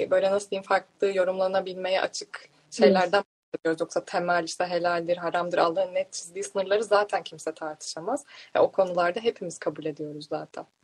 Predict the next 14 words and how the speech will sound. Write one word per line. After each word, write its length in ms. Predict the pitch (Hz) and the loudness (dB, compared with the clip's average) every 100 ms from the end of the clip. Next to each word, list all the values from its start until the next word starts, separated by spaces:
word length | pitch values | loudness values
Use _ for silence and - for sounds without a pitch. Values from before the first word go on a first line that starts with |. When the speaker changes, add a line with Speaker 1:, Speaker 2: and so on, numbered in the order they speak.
| _ _ _ _ _ _ - | _ _ _ _ _ _ 0
Speaker 2:
Aynen. 460 | 233 247 240 196 185 | 8 10 12 10 8
Yani 440 | 190 208 240 262 269 | 8 10 10 10 10
bir 60 | |
de 100 | 302 | 8
şunu 380 | 320 - - 339 | 8 6 8 10
bilmemiz 420 | 311 240 214 190 | 12 12 12 10
gerekiyor 480 | 185 190 185 196 185 | 10 10 10 10 8
biz. 220 | 262 359 - - | 8 4 0 0
Hani 120 | 214 | 6
Allah 260 | 214 226 254 | 10 10 10
da 60 | 240 | 10
zaten 280 | 233 233 | 10 10
ayetlerde 480 | 226 226 226 233 233 | 10 10 10 8 8
söylüyor. 600 | 233 220 220 240 269 - | 8 12 12 12 10 8